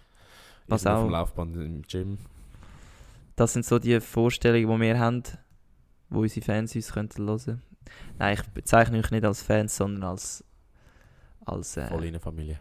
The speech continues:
Speaker 1: Voll Innenfamilie, genau. Danke vielmals, sind ihr auch wieder dabei gewesen. Äh, riesen Respekt für die, die alles hören.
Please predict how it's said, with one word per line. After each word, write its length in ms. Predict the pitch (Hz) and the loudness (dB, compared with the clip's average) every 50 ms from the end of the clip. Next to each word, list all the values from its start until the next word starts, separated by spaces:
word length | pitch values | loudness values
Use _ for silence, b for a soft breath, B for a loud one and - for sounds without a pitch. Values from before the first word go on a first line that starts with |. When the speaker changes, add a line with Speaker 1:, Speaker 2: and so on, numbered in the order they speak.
| - - | -12 0
Speaker 1:
Voll 240 | - - 135 139 127 | 8 10 10 12 12
Innenfamilie, 560 | 127 127 123 - - 120 120 120 117 110 110 | 10 8 8 8 8 8 10 8 8 8 6
genau. 300 | 110 113 117 117 117 110 - - - | 6 8 10 10 10 8 6 6 10
Danke 320 | 123 131 147 151 - 165 | 12 12 12 10 8 6
vielmals, 480 | 139 151 151 151 143 131 135 151 160 151 | 8 8 8 8 8 8 8 8 8 6
sind 140 | 151 139 127 | 4 6 8
ihr 80 | 127 | 8
auch 60 | 127 | 8
wieder 120 | 123 123 127 | 8 6 2
dabei 200 | 123 113 135 143 165 | 2 4 4 2 2
gewesen. 380 | 151 - - - 170 175 180 B B B B B B B B B B B B B - | 2 -2 -2 0 2 2 0 B B B B B B B B B B B B B 4
Äh, 60 | 113 113 113 | 8 10 10
riesen 300 | 117 123 139 151 - 156 | 12 10 10 10 10 10
Respekt 580 | 143 143 - - - 131 135 143 - - - - | 10 10 8 8 8 10 10 10 8 4 2 2
für 160 | - - 139 131 | 4 4 4 6
die, 120 | 131 131 | 8 10
die 600 | 139 139 139 127 127 127 123 123 123 123 120 - - - | 10 10 10 10 10 10 12 12 10 10 10 8 8 10
alles 300 | 120 120 127 143 143 - | 10 12 12 10 8 6
hören. 360 | 135 135 147 - 151 151 | 6 4 6 6 4 4